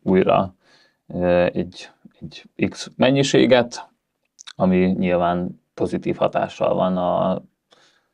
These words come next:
az üzemanyag árak alakulására is, de amúgy ettől függetlenül, ami egy furcsa dolog volt a múlt héten, illetve azt hiszem, a, pont a mai napon is, ö, van üzemanyagár csökkenés,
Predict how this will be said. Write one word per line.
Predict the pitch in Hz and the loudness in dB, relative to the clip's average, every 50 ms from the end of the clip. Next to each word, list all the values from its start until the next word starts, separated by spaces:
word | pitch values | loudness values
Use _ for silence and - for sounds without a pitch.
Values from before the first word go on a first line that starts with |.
| _ _ _ | _ _ _
az | - - 92 90 90 | -8 -4 -4 -2 -2
üzemanyag | 101 95 92 92 90 90 90 90 87 87 85 - - | -2 0 0 2 2 2 2 2 0 0 -2 -6 -10
árak | - - 90 90 90 - 98 - | -6 -2 -2 0 0 0 -2 -2
alakulására | - 98 95 92 - - 95 90 92 95 - - 98 90 90 87 | 0 0 0 2 2 2 2 2 2 0 0 0 2 2 4 4
is, | 107 123 139 - - _ - - - - - _ | 4 2 0 -2 -8 _ -20 -20 -20 -20 -20 _
de | - 95 104 | 2 4 4
amúgy | 107 107 113 113 110 | 6 6 4 4 4
ettől | 113 127 135 - 127 127 | 4 2 2 4 2 2
függetlenül, | - - - 104 90 101 92 92 95 95 95 95 95 | 2 4 2 4 4 4 2 2 2 2 4 4 4
ami | 95 92 95 | 4 6 6
egy | 92 95 | 4 2
furcsa | 95 - 104 104 104 101 - - | 2 2 2 2 2 2 -2 0
dolog | 87 95 90 87 87 85 | 2 2 2 2 2 4
volt | 92 95 92 95 92 | 4 4 4 4 2
a | - | 2
múlt | 98 98 98 98 95 92 - | 2 4 4 4 4 2 0
héten, | - - - 92 - - 95 | -4 -6 -6 -4 -2 -4 -4
illetve | 92 - - - - _ - 92 | -2 -4 -4 -6 -6 _ 0 0
azt | 95 95 | 0 0
hiszem, | - - - 95 92 | -2 -6 -4 -2 0
a, | 92 95 - - _ | 0 -2 -2 -8 _
pont | - 127 110 95 | 2 2 2 4
a | - | 2
mai | 98 98 92 90 | 2 2 2 0
napon | - - 95 - - 95 95 | -2 -4 -4 -2 -2 -2 -2
is, | 92 92 - - - - | -2 -4 -6 -14 -14 -12
ö, | 107 95 92 90 90 90 90 92 92 92 90 92 95 95 110 - _ _ _ _ | -10 -8 -6 -4 -4 -2 -2 -2 -2 -2 -2 -2 -4 -6 -8 -14 _ _ _ _
van | 120 110 104 98 92 92 92 - | -6 0 2 2 2 2 0 -2
üzemanyagár | 113 101 95 92 92 90 90 90 90 85 - 90 90 87 98 - - _ | -2 0 0 0 0 0 -2 -4 -2 -2 0 0 0 -2 -2 -6 -16 _
csökkenés, | _ - 101 - - - 95 92 - 101 120 135 - | _ -2 -2 -2 -2 -4 -4 -2 2 2 2 0 0